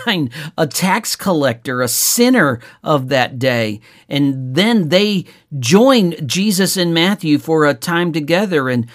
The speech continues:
Jesus looks at the Jewish people who didn't think that they needed him because they felt like they were well and they didn't need to go to a doctor. Jesus shows us that when people are spiritually pious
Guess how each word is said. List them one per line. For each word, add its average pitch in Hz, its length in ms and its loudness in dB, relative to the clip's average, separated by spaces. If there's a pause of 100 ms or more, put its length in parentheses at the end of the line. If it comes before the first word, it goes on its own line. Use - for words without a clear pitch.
(280)
Jesus 196 520 0
looks 190 240 -2
at 185 80 -4
the 165 80 -2
Jewish 175 420 -4
people 214 380 -2
who 156 320 0 (160)
didn't 196 300 0
think 214 240 -2
that 185 180 -4
they 202 180 -2
needed 202 380 2
him 147 260 0
because 156 480 -2 (380)
they 240 160 2
felt 202 260 0
like 190 200 0
they 214 120 0
were 214 160 2
well 202 380 0
and 147 160 4
they 165 100 4
didn't 165 340 0
need 185 220 0
to 170 80 0
go 175 320 2
to 160 240 -2
a 156 60 0
doctor. 143 580 -4 (540)
Jesus 208 600 0 (220)
shows 170 460 0
us 139 180 -2
that 147 260 -2
when 160 380 -2
people 226 460 -2
are 151 100 0
spiritually 208 760 -2
pious 185 720 0